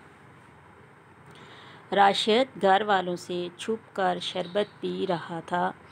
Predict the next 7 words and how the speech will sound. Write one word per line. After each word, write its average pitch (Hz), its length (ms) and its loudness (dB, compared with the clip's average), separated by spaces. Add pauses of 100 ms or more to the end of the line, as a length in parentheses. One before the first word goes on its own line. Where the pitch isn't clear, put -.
(420)
अचानक 185 580 0 (220)
घर 190 220 2
के 202 200 -4
बाहर 175 280 -4
से 175 420 -6 (140)
अम्मी 190 320 -4
की 190 240 -8